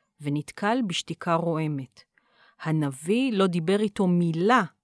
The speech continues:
עד שהגיעו לאל-מדינה. עומר היה מוטרף מדאגות, ובמיוחד הוא פחד שעכשיו תהיה לנביא איזו התגלות בעניינו,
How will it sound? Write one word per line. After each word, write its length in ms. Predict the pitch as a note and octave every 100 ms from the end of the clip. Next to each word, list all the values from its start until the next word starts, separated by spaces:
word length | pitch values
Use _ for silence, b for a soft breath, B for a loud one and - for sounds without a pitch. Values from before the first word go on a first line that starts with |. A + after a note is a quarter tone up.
| _ _ -
עד 160 | A#3+
שהגיעו 600 | - E3 D#3+ D3+ F#3+ G#3+ A#3 _ -
לאל-מדינה. 760 | E3 D#3 D#3 D#3 D3 C#3+ C3 B2+ _ _ _ _ B B B B B B
עומר 360 | E3 B3+ C#4+ A#3+ A#3+ F3+
היה 420 | E3+ G3 G#3+ G#3+ -
מוטרף 500 | F3 - G#3 A#3 -
מדאגות, 800 | B3+ A#3 A3 G#3+ C4 A3+ - - _ _ _
ובמיוחד 600 | D#3+ E3 E3 D3+ - A3+
הוא 80 | C4
פחד 380 | - - G#3+ A#3
שעכשיו 540 | - D3+ - A#3+ A#3+ G3+ -
תהיה 260 | F3+ F#3+
לנביא 560 | G#3+ F#3 D#3 D3 G#3+ G#3
איזו 240 | F3+ F3
התגלות 540 | E3+ D3+ E3 F3 A3 F3
בעניינו, 720 | F#3 E3+ D#3+ D3 C3+ C3